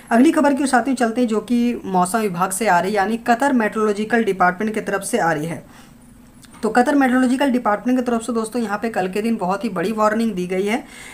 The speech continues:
बताया ये कतर meteorological department की तरफ से ये बताया गया है कि मौसम वहाँ पे काफ़ी ज़्यादा तब्दीलियाँ वहाँ पे देखने को मिलने वाली हैं। मौसम में काफ़ी बदलाव आएगा, तेज़ हवाएं चलेगी और भी हवा, तेज़ हवाएं चलेगी और वह समुद्र किनारे लहरें काफ़ी ज़्यादा तेज़ उठने वाली है,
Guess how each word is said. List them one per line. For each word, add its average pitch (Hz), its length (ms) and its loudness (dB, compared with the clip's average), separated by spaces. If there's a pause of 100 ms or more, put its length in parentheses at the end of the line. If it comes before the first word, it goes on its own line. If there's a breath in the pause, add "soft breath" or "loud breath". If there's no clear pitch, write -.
(140)
बताया 226 320 4
ये 285 180 0
कतर 254 300 -2
meteorological 240 540 2
department 226 420 -2
की 233 60 -2
तरफ 233 160 -2
से 233 140 -4
ये 196 180 0
बताया 220 360 -2
गया 214 160 -2
है 214 60 -2
कि 233 100 -2
मौसम 190 460 0
वहाँ 226 240 -2
पे 240 100 2
काफ़ी 208 320 0
ज़्यादा 196 240 2 (100)
तब्दीलियाँ 190 540 -2
वहाँ 196 220 0
पे 214 100 -2
देखने 180 320 -4
को 208 120 -2
मिलने 185 300 -2
वाली 196 240 4
हैं। 233 180 0 (400 loud breath)
मौसम 233 260 2
में 285 100 2
काफ़ी 240 260 4
बदलाव 202 480 2
आएगा, 214 340 0
तेज़ 202 320 -2
हवाएं 190 260 -4
चलेगी 208 440 -6
और 175 220 0
भी 208 120 -6
हवा, 190 520 -2
तेज़ 202 180 -4
हवाएं 180 280 -2
चलेगी 202 440 -4
और 190 160 2
वह 190 100 -4
समुद्र 240 380 0
किनारे 208 340 -4
लहरें 196 340 -2
काफ़ी 190 280 -4
ज़्यादा 185 280 -4
तेज़ 220 220 -2
उठने 220 240 -4
वाली 156 240 -2
है, 160 160 -10